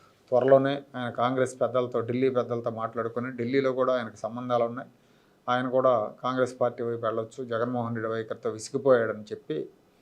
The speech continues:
సమాచారం ఉంది. తర్వాత వాసుపల్లి గణేష్ కూడా, ఆయన కూడా,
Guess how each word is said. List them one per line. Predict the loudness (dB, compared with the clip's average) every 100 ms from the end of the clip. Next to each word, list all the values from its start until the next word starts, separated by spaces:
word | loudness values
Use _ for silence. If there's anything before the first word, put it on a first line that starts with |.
| _ -20 _
సమాచారం | -2 2 2 4 2
ఉంది. | 0 -8 -20 _ _ _ _ _ 4
తర్వాత | 10 10 10
వాసుపల్లి | 10 8 8 6 8
గణేష్ | 4 4 2
కూడా, | 4 8 8
ఆయన | 6 2
కూడా, | 4 6 6 4